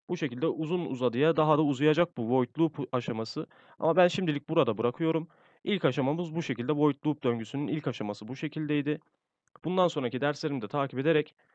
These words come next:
eee, kendi devrenizi, kendi projenizi oluşturabilirsiniz. Arduino Uno kartına aşama aşama kendi yazılımınızı atabilirsiniz. Eee, benim bu verdiğim kodları kullanarak, inceleyerek tabii, eee, biraz da Arduino bilginiz varsa eğer,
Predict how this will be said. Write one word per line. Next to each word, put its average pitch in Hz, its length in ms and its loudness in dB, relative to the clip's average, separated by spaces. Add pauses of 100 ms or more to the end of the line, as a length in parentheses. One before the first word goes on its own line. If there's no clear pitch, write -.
(340)
eee, 110 440 -4
kendi 156 340 -2
devrenizi, 117 440 0
kendi 143 320 -2
projenizi 110 580 -4
oluşturabilirsiniz. 120 1000 -2
Arduino 120 380 0
Uno 135 140 -2
kartına 117 440 -2
aşama 147 400 -2
aşama 120 280 -4
kendi 123 340 -2
yazılımınızı 104 600 -2
atabilirsiniz. 131 760 -4 (680)
Eee, 110 400 -2
benim 160 240 -2
bu 190 260 -2 (280)
verdiğim 135 520 -2 (120)
kodları 160 560 -2 (280)
kullanarak, 131 560 2
inceleyerek 131 560 0
tabii, 131 240 -2
eee, 110 960 -6
biraz 131 280 -4
da 123 100 0
Arduino 127 380 -2
bilginiz 131 380 -4
varsa 147 320 0
eğer, 104 220 -2